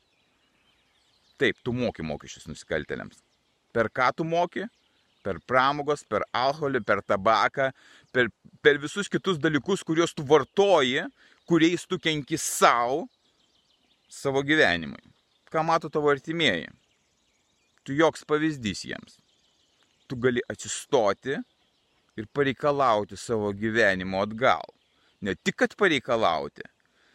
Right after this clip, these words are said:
bet pradėti jį kurti autentišką, sveiką, draugišką, žmogišką gyvenimą. Dabar nėra laiko, nėra kito laiko,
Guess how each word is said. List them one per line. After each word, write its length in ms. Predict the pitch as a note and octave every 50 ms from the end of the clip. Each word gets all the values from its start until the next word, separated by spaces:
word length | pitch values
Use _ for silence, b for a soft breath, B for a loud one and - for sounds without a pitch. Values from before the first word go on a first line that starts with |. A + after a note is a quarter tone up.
| _ _ _ _
bet 200 | A2+ C3 A#2+ _ -
pradėti 520 | C#3 C#3 C#3 C3 C3+ D3+ D3+ C3 - D3+
jį 220 | C#3 - B2 B2+ A#2+ _
kurti 420 | - D3+ D#3 D3+ C3+ - - C#3 - - -
autentišką, 1120 | A#2+ B2 A#2 - _ _ - - F3+ E3+ D#3 C3+ G2 - G2+ - - - - B2+ C3+ D3+ G3+ G#3+ _ _ _ _ _ _ _ _ _ _ _ _ _ _ _ _ _ _
sveiką, 680 | - - - D3+ D3 D#3 D#3 D3 C#3 C3 - - C3+
draugišką, 840 | B2+ A2+ G#2+ D3 D3 D#3+ D#3 D3+ C#3 B2 G#2+ G#2 G2+ - - A#2 A2+
žmogišką 640 | F#2+ A2 A#2+ B2+ B2+ A#2 A2+ G#2 F#2+ - - A#2+ A2+
gyvenimą. 560 | A2+ C#3 D3 D#3+ C#3 G2+ F2 D#2 C2 A1+ - - _ _ _ _
Dabar 500 | _ A2 A2+ C#3+ C#3 B2+ D3+ C#3 G2 D2 - F#2
nėra 360 | G2 A2 A#2+ B2+ C3 C#3+ D#3
laiko, 360 | F3 F3+ F3 C#3 F2 D2 - - _ _ _ _
nėra 480 | - G#2+ A#2+ C#3 D#3 E3 E3 E3 D3+
kito 440 | C3 _ _ - E3+ D#3 _ D3 B2+
laiko, 400 | B2 B2 B2+ B2+ C#3 - - A#2+